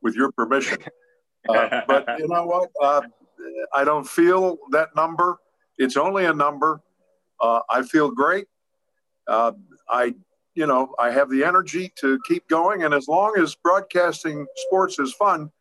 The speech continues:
Speaker 1: I'm gonna do it.
Speaker 2: That's beautiful. That's beautiful. Yeah, you look great. Uh, it's, it's interesting. So how I remember my age most years is by associating with a jersey number.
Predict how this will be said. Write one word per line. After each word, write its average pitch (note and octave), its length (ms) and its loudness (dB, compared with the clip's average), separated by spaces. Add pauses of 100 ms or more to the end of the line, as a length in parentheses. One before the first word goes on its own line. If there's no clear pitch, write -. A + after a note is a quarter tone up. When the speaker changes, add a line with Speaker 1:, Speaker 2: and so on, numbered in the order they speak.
(260)
Speaker 1:
I'm D3 140 -2
gonna D3 320 2
do C#3+ 160 -2
it. - 80 -6 (760)
Speaker 2:
That's B2 200 0
beautiful. A#2+ 460 -2
That's C3 260 2
beautiful. B2+ 400 -4
Yeah, C3 120 -2
you C#3 160 0
look E3 260 2
great. D3+ 460 0 (300)
Uh, G2 220 -10
it's, C#3+ 240 -6
it's D#3 220 -6
interesting. D#3 560 -6
So C#3+ 480 -2 (540)
how D#3 240 -2
I D3+ 200 0
remember E3+ 460 -6
my C3+ 280 -4
age F3 520 -8 (400)
most E3+ 320 -8
years F3+ 460 -8 (180)
is C3 80 -14
by C#3+ 240 0
associating D#3 960 -6
with C#3+ 260 -4 (340)
a B2+ 140 -4
jersey B2+ 540 -2
number. G2 400 -6